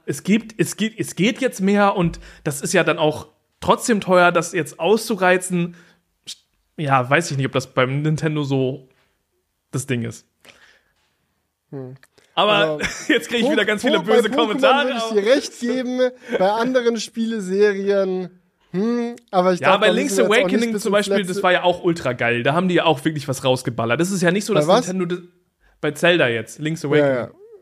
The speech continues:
Speaker 1: Ne?
Speaker 2: Das
Speaker 1: Da-,
Speaker 2: ist nur
Speaker 1: das
Speaker 2: ein Remake.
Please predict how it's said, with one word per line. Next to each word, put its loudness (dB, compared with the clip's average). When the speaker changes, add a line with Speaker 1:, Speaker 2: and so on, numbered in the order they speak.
Speaker 1:
Ne? 0
Speaker 2:
Das 0
Speaker 1:
Da-, 2
Speaker 2:
ist 4
nur 6
Speaker 1:
das 4
Speaker 2:
ein 2
Remake. 0